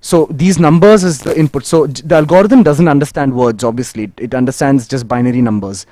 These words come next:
So if you would lo-, want these words to instead be protein, or then you can do that. So how it's used for, um,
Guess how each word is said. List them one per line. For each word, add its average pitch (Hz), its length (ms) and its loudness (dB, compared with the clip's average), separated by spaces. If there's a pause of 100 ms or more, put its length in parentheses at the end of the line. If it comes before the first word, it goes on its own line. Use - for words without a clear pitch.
(360)
So 160 200 0
if 151 200 -4
you 175 120 0
would 180 140 2
lo-, 151 240 -2
want 156 500 0
these 147 220 -4
words 147 360 0
to 151 120 -4
instead 139 560 -2
be 143 180 -4
protein, 175 600 -2 (560)
or 135 340 2
then 151 220 0
you 147 200 -2
can 151 180 0
do 139 120 0
that. 101 240 -6 (360)
So 160 420 -2
how 180 260 4
it's 185 160 -4
used 180 280 -4
for, 151 340 2
um, 131 240 0